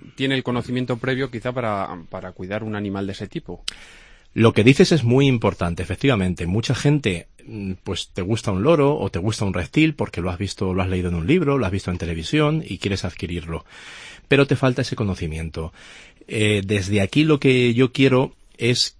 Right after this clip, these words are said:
Speaker 2: em, llamar, hacer una llamada importante, ¿no? Y es que la gente utilice a los veterinarios, ¿de acuerdo? Los veterinarios somos los que tenemos, eh, información sobre este tipo de mascotas o este tipo de animales y podemos ayudar a esa persona a la que lo quiere para decirle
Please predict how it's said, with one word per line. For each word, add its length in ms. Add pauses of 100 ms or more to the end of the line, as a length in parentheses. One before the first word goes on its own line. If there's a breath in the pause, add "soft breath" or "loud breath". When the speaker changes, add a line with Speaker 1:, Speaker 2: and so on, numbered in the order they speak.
(180)
Speaker 2:
em, 680
llamar, 480
hacer 200
una 100
llamada 280
importante, 640
¿no? 160
Y 80
es 100
que 120
la 100
gente 520
utilice 500
a 20
los 100
veterinarios, 760 (100)
¿de 60
acuerdo? 320
Los 100
veterinarios 460
somos 200
los 120
que 100
tenemos, 540 (100)
eh, 220
información 880
sobre 220
este 120
tipo 220
de 40
mascotas 640 (340 loud breath)
o 100
este 160
tipo 160
de 60
animales 580 (680 loud breath)
y 140
podemos 600
ayudar 360
a 40
esa 140
persona 340
a 40
la 100
que 80
lo 140
quiere 300
para 220
decirle 560